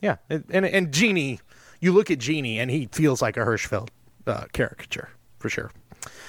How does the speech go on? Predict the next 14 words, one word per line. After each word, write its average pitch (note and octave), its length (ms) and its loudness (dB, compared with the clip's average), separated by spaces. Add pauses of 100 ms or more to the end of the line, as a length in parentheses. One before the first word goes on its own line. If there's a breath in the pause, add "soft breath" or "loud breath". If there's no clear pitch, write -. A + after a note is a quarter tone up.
(420 loud breath)
Uh, B2 240 2
that F#3 180 4
is, A3+ 180 -2
though, E3 140 6
for D#3 140 2
everyone D#3 380 4
except C3 280 -2
Jafar. B2+ 840 2 (180)
Animator C3+ 540 2 (120)
Andres C3+ 360 2
De-, C#3 300 2
uh, C3 180 2
Deja B2+ 480 2
said, B2 460 -2